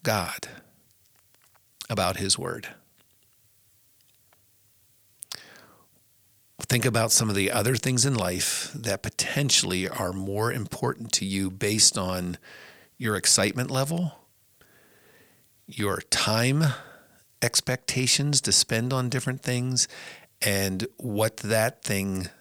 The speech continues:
does in changing your life in comparison to what you allow the Word of God to do in your life. Guys, Josiah is a great example for us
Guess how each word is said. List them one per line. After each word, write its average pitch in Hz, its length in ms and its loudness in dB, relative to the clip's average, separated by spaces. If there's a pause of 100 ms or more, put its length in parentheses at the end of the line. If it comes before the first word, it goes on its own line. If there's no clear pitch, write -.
(140)
does 95 380 4
in 90 320 -4
changing 98 540 2
your 92 200 0
life 98 380 0
in - 160 -6
comparison 95 640 2
to - 160 -2
what 92 260 0
you 95 160 -2
allow 90 300 0
the 90 100 -6
Word 90 280 -4
of 95 100 -10
God 90 320 -6
to - 100 -6
do - 200 -8
in 107 100 -10
your 110 120 -12
life. - 520 -12 (1400)
Guys, 98 340 4
Josiah 113 800 6
is 101 180 4
a 107 80 2
great 104 640 2
example 98 540 2
for 87 280 0
us - 540 4